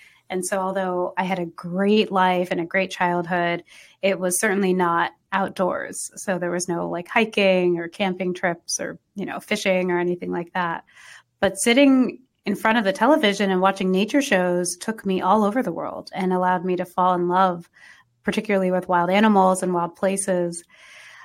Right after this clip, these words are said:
Um, and at the same time, so I was a kid in the nineties, in the early nineties, and at the same time, there was this, like, extinction crisis,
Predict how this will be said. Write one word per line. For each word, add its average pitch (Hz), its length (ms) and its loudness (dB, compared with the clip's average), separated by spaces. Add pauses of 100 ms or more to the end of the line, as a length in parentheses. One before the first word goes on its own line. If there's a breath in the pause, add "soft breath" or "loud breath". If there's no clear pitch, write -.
(100)
Um, 175 540 0 (360)
and 262 120 6
at 285 100 4
the 311 60 6
same 320 180 6
time, 220 340 6
so 226 140 4
I 220 60 6
was 226 160 6
a 247 40 4
kid 269 220 4
in 285 80 12
the 285 80 12
nineties, 185 600 4
in 190 80 -2
the 175 60 0
early 196 280 2
nineties, 180 560 2 (100)
and 208 400 4
at 208 120 2
the 226 80 0
same 220 180 4
time, 233 240 4
there 190 240 6
was 185 420 2 (380 loud breath)
this, - 560 -2
like, 202 160 -6
extinction 190 640 2
crisis, - 640 -8